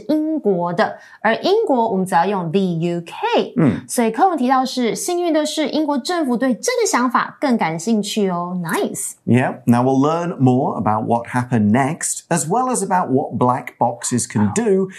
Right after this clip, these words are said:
Speaker 2: in part two of our article tomorrow. Right now, let's go to today's For You Chat question, which is, how safe do you think air travel is these days?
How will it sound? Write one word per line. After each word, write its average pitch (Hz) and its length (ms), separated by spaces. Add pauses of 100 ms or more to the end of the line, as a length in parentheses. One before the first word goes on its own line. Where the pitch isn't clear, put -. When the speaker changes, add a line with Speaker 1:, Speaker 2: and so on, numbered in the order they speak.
(200)
Speaker 2:
in 208 180
part - 380
two 131 240
of 120 120
our 113 140
article 92 500
tomorrow. 104 680
Right 104 260
now, 180 320 (260)
let's - 240
go 156 200
to 156 120
today's 110 460
For 139 300
You 165 160
Chat - 340
question, 175 600
which 127 260
is, 101 480 (320)
how 202 360
safe 85 680
do 110 100
you 127 300
think 104 540
air 139 360
travel 117 600
is 113 580
these 90 520
days? 90 720